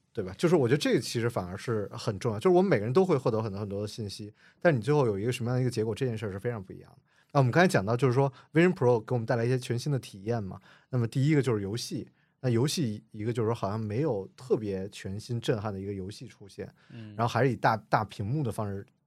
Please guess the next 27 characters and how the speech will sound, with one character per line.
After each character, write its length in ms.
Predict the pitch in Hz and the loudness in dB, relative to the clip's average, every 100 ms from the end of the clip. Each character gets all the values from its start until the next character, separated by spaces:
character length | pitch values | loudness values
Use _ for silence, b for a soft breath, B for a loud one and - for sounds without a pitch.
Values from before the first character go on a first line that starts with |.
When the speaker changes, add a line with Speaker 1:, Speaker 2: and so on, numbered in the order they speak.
| _ | _
Speaker 1:
展-， 200 | - 98 | -4 -4
展 180 | 90 98 | -4 -6
示 120 | 101 | -6
出 160 | 101 101 | -8 -4
来。 60 | 113 | -4
Speaker 2:
对。 120 | 101 B B | -4 B B
Speaker 1:
然 100 | 107 | 2
后 60 | 120 | 4
另 220 | 165 139 | 6 4
一 40 | |
个 80 | 120 | 2
就 240 | 117 117 110 | 2 2 0
是 60 | |
说， 340 | 104 117 113 117 b b b - | -2 -2 -2 -4 b b b -6
呃， 400 | 107 98 98 85 85 - | -4 -2 -4 -10 -18 -12
可 140 | - | -8
能， 380 | 95 101 113 127 127 _ | -6 -4 -4 -6 -10 _
呃， 280 | 117 104 107 - - | -6 -6 -8 -16 -6
我 160 | 131 | -2
们 120 | 104 | 0
现 140 | 123 160 | 2 4
在 80 | 143 | 4
看 180 | - | 4
到 120 | 139 120 | 4 4
的 180 | 117 - _ _ _ | 2 0 _ _ _
电 180 | - 175 | 6 6
影 140 | 113 | 6